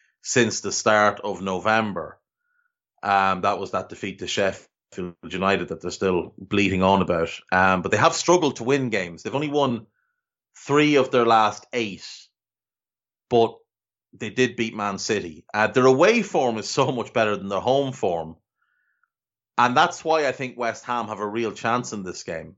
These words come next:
Um, West Ham have obviously had a, a, a remarkable season. I mean, nobody would have picked them to be fifth. They've got a game in hand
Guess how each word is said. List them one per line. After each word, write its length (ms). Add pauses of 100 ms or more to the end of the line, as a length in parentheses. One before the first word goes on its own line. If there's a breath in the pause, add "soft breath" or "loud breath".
(760)
Um, 560
West 240
Ham 220
have 100
obviously 360
had 260
a, 320 (260)
a, 100
a 60 (300)
remarkable 680
season. 340 (920)
I 60
mean, 240
nobody 560
would 140
have 80
picked 240
them 240
to 80
be 100
fifth. 540 (760)
They've 120
got 140
a 40
game 380
in 40
hand 480